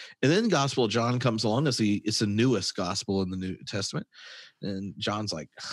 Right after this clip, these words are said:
"Look at you, silly three. That ain't nothing.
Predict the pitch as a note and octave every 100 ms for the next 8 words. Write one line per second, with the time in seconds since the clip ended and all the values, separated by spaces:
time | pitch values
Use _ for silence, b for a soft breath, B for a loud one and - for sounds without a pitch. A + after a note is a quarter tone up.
0 | - - C#5+ C#5+ D5 - - _ _ -
1 | - F5+ F5 - F#3+ - E3+ - _ B
2 | B B B - G#3+ E3 D#3+ C3+ C3+ -
3 | C3+ A#2+ A#2+ B2 A2 - B B - F3+
4 | F3 D3 C3 C#3 - -